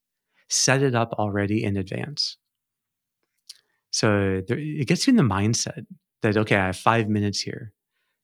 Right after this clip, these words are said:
You know, "Well, okay, how could I use that in the best way to, like, how could I be breaking up my tasks?"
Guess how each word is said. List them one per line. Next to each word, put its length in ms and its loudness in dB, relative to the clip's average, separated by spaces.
You 100 -4
know, 200 -6
"Well, 340 -2
okay, 200 0
how 260 2
could 180 0
I 60 2
use 340 -2
that 300 -6
in 580 -2
the 280 -6
best 400 -2
way 260 -2
to, 140 -10
like, 180 -10
how 220 2
could 120 0
I 100 2
be 120 0
breaking 500 -2
up 220 -2
my 100 -2
tasks?" 640 -6